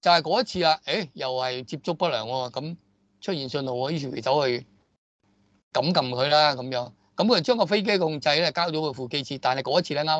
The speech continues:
啱就有氣流，係。而因為嗰個小毛病，個contact唔好呢，就冇呢個電腦某一部分呢，反應慢咗，噉呢，就嗨嘢啦。噉呢，就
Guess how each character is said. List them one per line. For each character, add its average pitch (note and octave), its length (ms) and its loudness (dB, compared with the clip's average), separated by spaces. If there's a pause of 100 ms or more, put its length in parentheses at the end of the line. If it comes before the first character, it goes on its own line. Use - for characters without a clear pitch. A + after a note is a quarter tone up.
(120)
啱 C#3 40 -6
就 A#2+ 100 -4
有 A2 220 -6
氣 A#2+ 120 -6
流， A2 220 -10 (680)
係。 B2 220 -2 (400)
而 - 40 -10
因 G3 300 6
為 D#3 120 6
嗰 F#3+ 160 6 (340)
個 D3 60 2
小 D#3 220 0
毛 C#3+ 200 0
病， C3+ 200 -2
個 D3+ 60 -6
contact D3+ 460 -2
唔 C3 160 -4
好 D#3 60 0
呢， E3+ 140 2
就 C#3+ 120 -4
冇 C3 200 0
呢 F3+ 80 0
個 D#3+ 120 2
電 B2+ 220 -6
腦 B2+ 140 -2
某 C3+ 240 2
一 E3 40 -2
部 C3 180 -2
分 A#2+ 160 -2
呢， C#3+ 220 0
反 C#3 180 -2
應 D3 220 -6 (100)
慢 B2 300 0
咗， C#3 200 0 (320)
噉 G3 380 6
呢， A#3 220 4 (600)
就 C#3+ 360 -6
嗨 D#3+ 240 -2
嘢 B2+ 120 -4
啦。 B2 160 -8 (960)
噉 D#3+ 160 -8
呢， G3+ 140 2
就 C3+ 240 -6